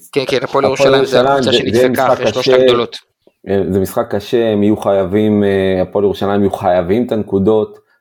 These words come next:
Speaker 2: אה, משחק בכלל, בכלל לא קל, ומי ש-, ולמכבי נתניה יש משחקים יותר קל-, שלושה משחקים יותר קלים. אני, לא, לא, קשה לי לראות אותם, גם אם מנצחים אותנו,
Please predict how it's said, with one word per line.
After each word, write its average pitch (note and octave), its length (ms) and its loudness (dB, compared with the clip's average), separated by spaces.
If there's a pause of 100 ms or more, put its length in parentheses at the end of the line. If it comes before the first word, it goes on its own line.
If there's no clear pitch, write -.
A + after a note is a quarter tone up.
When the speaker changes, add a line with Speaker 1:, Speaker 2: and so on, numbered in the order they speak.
(180)
Speaker 2:
אה, F#2+ 460 2 (460)
משחק A#2 520 -2
בכלל, A2+ 320 -2
בכלל G2+ 300 -2
לא G2 180 -2
קל, C3 320 0 (480)
ומי C3+ 720 -2
ש-, - 140 -6 (120)
ולמכבי G#2+ 680 0
נתניה A2 520 -4
יש G#2 160 -6
משחקים G2+ 600 -4 (280)
יותר A#2 380 -2
קל-, A2+ 180 -6
שלושה G#2+ 320 -8
משחקים G2 460 -4
יותר A2+ 300 -4
קלים. A2+ 440 -2 (480)
אני, G#2+ 380 0 (480)
לא, C3+ 300 0
לא, B2+ 680 2
קשה C3+ 260 -2
לי C#3 120 2
לראות B2+ 200 2
אותם, A2+ 140 -2
גם A#2+ 100 0
אם C3 180 -4
מנצחים A2+ 340 -4
אותנו, A#2+ 400 -4